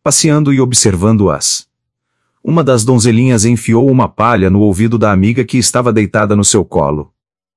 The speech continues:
Esta deu uma grande risada e moveu o corpo nervosamente, rolando no chão.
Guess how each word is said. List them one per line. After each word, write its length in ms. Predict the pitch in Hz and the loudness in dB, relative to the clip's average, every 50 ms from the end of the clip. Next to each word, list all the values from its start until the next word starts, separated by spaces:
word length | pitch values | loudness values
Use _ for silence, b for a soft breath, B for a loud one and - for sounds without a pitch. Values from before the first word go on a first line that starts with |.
| _ - | _ -2
Esta 300 | 143 151 147 - - 131 | -2 -2 0 -2 -2 -2
deu 160 | 117 135 139 | 0 2 2
uma 160 | 135 127 120 | 2 2 2
grande 340 | 104 107 123 123 123 117 117 | 0 2 0 2 2 2 2
risada 580 | 107 107 101 92 87 104 110 113 120 120 117 117 | 2 2 0 0 0 0 0 0 0 0 2 2
e 60 | 104 | 2
moveu 320 | 98 95 90 85 104 107 | 2 2 0 0 0 0
o 60 | 104 98 | 0 0
corpo 360 | - 120 131 120 - - 113 | 0 0 0 0 0 -2 0
nervosamente, 800 | 104 107 101 104 110 98 117 113 98 95 104 110 113 104 - 90 | 0 0 0 0 0 0 0 0 2 2 2 2 0 -2 -2 -4
rolando 400 | 85 104 110 104 104 101 95 95 | -2 0 0 2 2 2 2 2
no 80 | 98 | 0
chão. 360 | 92 - - 107 78 71 80 | 0 -2 -2 -4 -4 -6 -10